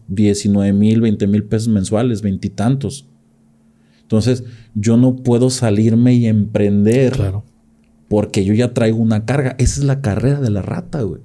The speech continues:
Speaker 2: Ya te quedas sujeto a estar viviendo un estilo de vida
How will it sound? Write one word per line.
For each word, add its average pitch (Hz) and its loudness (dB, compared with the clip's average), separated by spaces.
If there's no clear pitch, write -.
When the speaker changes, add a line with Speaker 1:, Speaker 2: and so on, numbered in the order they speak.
Speaker 2:
Ya 98 -4
te 120 -6
quedas 113 0
sujeto - -2
a 110 2
estar - -2
viviendo 107 2
un 107 2
estilo 107 0
de 98 2
vida 104 0